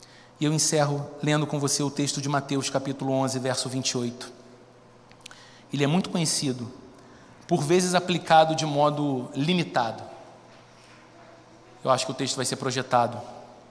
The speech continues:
Mateus, capítulo onze, verso vinte e oito, Jesus diz assim: "Venham a mim, todos os que estão cansados e sobrecarregados, e eu lhes darei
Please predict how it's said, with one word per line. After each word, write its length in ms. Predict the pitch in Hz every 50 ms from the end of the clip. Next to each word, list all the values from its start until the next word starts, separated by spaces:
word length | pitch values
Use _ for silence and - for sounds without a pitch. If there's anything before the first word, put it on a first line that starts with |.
| - - - - - - - - - - - - - - - - - - - -
Mateus, 340 | 135 127 127 - 143 135 -
capítulo 400 | - 139 - 151 147 - 143 143
onze, 300 | 143 143 143 139 123 127
verso 300 | 123 135 123 127 - 131
vinte 240 | 123 135 127 - -
e 60 | 135
oito, 400 | 131 131 127 123 - 127 123 117 117 127 -
Jesus 400 | 117 131 139 123 120 143 139 123
diz 160 | 135 135 127
assim: 340 | 131 - - - 131 123 113 - - - - - - - - - - - - - - - - - - - - - -
"Venham 680 | 120 120 123 151 170 185 190 190 190 196 196 190 - - - -
a 100 | 160 165
mim, 320 | 151 135 127 117 113 117 - - - - - - - - - - - - - - - - - - - - - - - - -
todos 480 | 170 185 202 220 208 202 226 202 170
os 120 | 190 185 -
que 120 | - -
estão 340 | 175 - - - 170 170 170
cansados 1080 | - - 151 147 135 - - - 160 160 175 190 180 175 202 202 - - - - - - - - - - - - - -
e 60 | - 139
sobrecarregados, 1400 | - - - - 185 185 170 175 165 - 160 143 156 123 117 120 110 104 107 110 - - - - - - - - - - - - - - - - - -
e 180 | 139 143 143 143
eu 200 | 156 165 170 180
lhes 200 | 175 170 147 147
darei 480 | 151 147 139 135 131 135 135 135 139